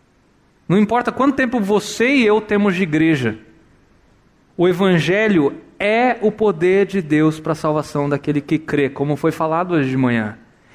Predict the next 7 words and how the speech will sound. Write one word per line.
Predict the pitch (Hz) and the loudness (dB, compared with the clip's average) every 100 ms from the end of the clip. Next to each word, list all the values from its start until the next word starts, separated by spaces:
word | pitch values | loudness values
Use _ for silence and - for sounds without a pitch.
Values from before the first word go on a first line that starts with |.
| - - - - | -20 -20 -12 -2
E | 185 | 2
esse | 226 240 254 | 2 2 0
evangelho | 214 208 180 220 220 | 2 2 2 0 -2
tá | 226 | -4
fundamentado | - 214 214 208 190 190 202 | -2 0 2 0 0 -2 0
na | 214 214 | 0 0
cruz. | - 208 226 - - - | 0 2 2 -2 -10 -16